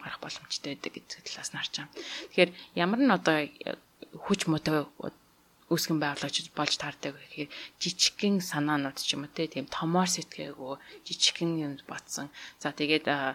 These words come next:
ерөнхийдөө ингээд харилцааны явж юм. Ер нь ингээд, за, энэ л арай жоох юм байна да гэсэн тэдгээр зүйлүүдийг нь одоо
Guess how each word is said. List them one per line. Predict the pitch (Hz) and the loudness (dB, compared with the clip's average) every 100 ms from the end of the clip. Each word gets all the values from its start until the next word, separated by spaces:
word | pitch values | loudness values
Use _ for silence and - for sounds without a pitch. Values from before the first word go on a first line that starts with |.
| - - - | -4 -18 -2
ерөнхийдөө | 156 156 170 165 151 | 0 0 0 0 0
ингээд | 147 | 0
харилцааны | - 160 - 175 170 | -2 -4 -4 -2 0
явж | 147 - 147 | -2 -4 0
юм. | |
Ер | 151 170 | 4 6
нь | 196 170 | 6 8
ингээд, | 160 160 - - - _ | 6 4 -8 -18 -20 _
за, | - 151 | -2 2
энэ | 147 170 202 202 | 4 6 8 6
л | 185 - | 4 4
арай | 160 160 | 4 4
жоох | 160 151 | 2 0
юм | 151 151 | -6 -6
байна | 143 | -4
да | 143 | -6
гэсэн | - 147 143 | -6 -10 -8
тэдгээр | - 160 196 196 | -4 2 6 6
зүйлүүдийг | - 147 - - 131 131 | 4 0 -4 -6 -4 -4
нь | 123 | -8
одоо | - 120 | -2 -2